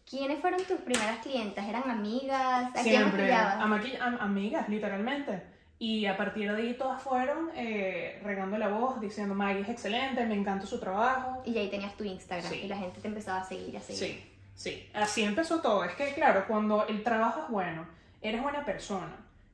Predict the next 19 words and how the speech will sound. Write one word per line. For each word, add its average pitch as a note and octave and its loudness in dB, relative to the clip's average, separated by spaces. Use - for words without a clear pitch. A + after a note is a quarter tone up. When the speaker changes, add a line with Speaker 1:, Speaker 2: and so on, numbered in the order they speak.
Speaker 2:
eh, E3+ -8
Speaker 1:
Los A3 -4
productos G#3 0
que B3+ -6
utilizas A#3 -4
Speaker 2:
los A#3+ 6
Speaker 1:
también. A#3+ 4
Speaker 2:
produ-, A#3+ 4
los A#3+ -2
productos C4 -4
que D4+ -6
utilizo A#3+ -4
y C#4+ -6
realmente G#3+ 0
que D4 2
la C4 -2
experiencia G3 -4
completa A#3 0
sea, G#3 4